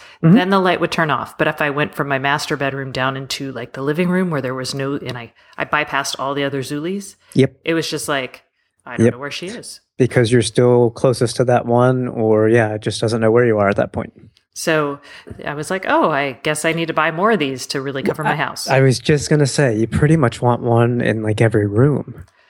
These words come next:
Speaker 2: That's one thing. So here's the other thing about living with it.
Speaker 1: Hmm.
Speaker 2: It integrates with the Nest.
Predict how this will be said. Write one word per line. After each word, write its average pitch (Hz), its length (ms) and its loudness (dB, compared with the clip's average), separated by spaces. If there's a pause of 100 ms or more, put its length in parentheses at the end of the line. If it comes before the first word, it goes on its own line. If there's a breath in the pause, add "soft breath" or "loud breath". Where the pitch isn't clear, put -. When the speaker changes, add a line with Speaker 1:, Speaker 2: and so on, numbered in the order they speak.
(140 soft breath)
Speaker 2:
That's 196 260 0
one 302 220 0
thing. - 180 -2
So 180 200 0
here's 226 360 2
the - 160 0
other 294 220 0
thing 175 180 0
about 135 240 -2
living - 240 -6
with - 180 -14
it. - 220 -14 (240 loud breath)
Speaker 1:
Hmm. 120 160 0 (240)
Speaker 2:
It 202 160 -2
integrates 240 480 0
with 190 160 -2
the 165 80 -4
Nest. - 720 -8